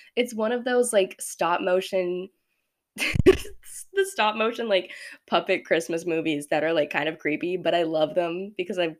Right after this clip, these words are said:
grown up on them. So that's the name of my instrument, Burgermeister Meisterburger, and the stand that I have for it is named Sheila. Yeah, I'm a band kid. I'm really sorry that, like, y'all have to hear this, but it is what it is.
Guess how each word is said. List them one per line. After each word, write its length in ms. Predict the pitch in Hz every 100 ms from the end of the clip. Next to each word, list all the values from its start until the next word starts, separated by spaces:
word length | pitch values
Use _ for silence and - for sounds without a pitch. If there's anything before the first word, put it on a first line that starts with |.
| _
grown 240 | - 170 165
up 140 | -
on 140 | 185 196
them. 260 | 214 240 - - - _
So 140 | - 247
that's 220 | 254 254
the 100 | 269
name 300 | 214 208 208 -
of 320 | - 165 160 156 - _ _ _ _ _
my 160 | 185 160
instrument, 420 | 165 - 160 -
Burgermeister 560 | - 190 196 180 180 185
Meisterburger, 840 | 160 160 170 165 165 160 165 160 - -
and 440 | 170 170 160 175
the 100 | 185
stand 540 | 190 - 190 214 233 220
that 140 | 175 160
I 60 |
have 240 | 170 156 156
for 140 | 165
it 120 | 156 151
is 160 | 180
named 400 | 185 170 160 160 - _
Sheila. 640 | - - - 147 143 143 - - - - - _ _ _
Yeah, 540 | 170 180 170 160 165 -
I'm 100 | 247
a 100 | 269
band 320 | 165 156 160
kid. 280 | - 151 151
I'm 140 | 180 202
really 240 | 190 175
sorry 400 | 175 160 151 147 147
that, 160 | 151
like, 180 | 151 147
y'all 160 | 160 156
have 220 | 156 151
to 80 | 160
hear 180 | 151 143
this, 260 | 131 143 -
but 320 | 147 143 - _
it 120 | 196
is 180 | 180 175
what 140 | 156
it 100 | 143
is. 260 | 143 143 -